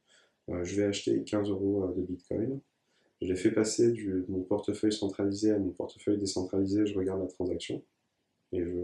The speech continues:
ah d'accord, ok, ça marche comme ça. Je l'ai fait revenir, ok, ça marche. Je vois que j'ai payé une certaine fee. Euh, je l'ai fait repartir,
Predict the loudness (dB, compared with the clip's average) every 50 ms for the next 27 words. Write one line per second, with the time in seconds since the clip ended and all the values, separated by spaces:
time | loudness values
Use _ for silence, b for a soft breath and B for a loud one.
0 | -4 -6 -6 -6 -6 -4 -4 -4 -6 -6 -6 -6 -6 -6 -8 -6 -6 -6 -6 -4
1 | -6 -6 -6 -6 -8 -8 -6 -6 -6 -4 -2 -2 -2 -2 b b b b b b
2 | b b b _ 0 2 2 4 4 4 4 6 4 4 4 4 4 4 2 0
3 | -4 -8 -10 -6 -4 -4 -4 -2 -4 -4 -4 -2 -2 -4 -4 -4 -6 -6 -2 2
4 | 2 2 2 4 4 4 4 4 2 2 0 0 0 0 0 0 2 4 2 2
5 | 2 0 -4 -8 -4 -2 0 -2 0 -2 -4 -2 -2 -2 -2 -6 _ _ _ _
6 | _ -20 _ _ _ _ -10 -10 -10 -8 -8 -8 -8 -8 -4 -4 2 2 2 2
7 | 2 0 -2 -2 0 8 8 8 8 8 4 -2